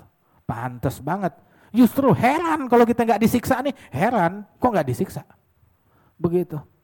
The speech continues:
Makanya kayak siapa bilang tuh, "Men hadha Abu Nawas wala min ilahi lastu, eh,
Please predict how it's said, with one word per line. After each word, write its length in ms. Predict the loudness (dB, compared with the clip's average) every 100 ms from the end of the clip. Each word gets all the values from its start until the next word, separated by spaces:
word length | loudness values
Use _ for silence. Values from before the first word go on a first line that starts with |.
| _ _ _ _ _ _
Makanya 320 | -8 -6 -4
kayak 240 | -2 -2 0
siapa 240 | -2 0
bilang 400 | 0 0 -2 -6
tuh, 240 | -6 -6 -8
"Men 280 | -10 -10 -6
hadha 400 | -6 -6 -10 -12
Abu 280 | -10 -6 -4
Nawas 480 | -2 -2 -4 -8 -6
wala 200 | -6 -6
min 240 | -6 -8 -8 -16 _ _ _
ilahi 400 | -8 -4 -2 0
lastu, 480 | 0 -2 -4 -4 -4 -4 -8 _ _ _ -8
eh, 200 | -6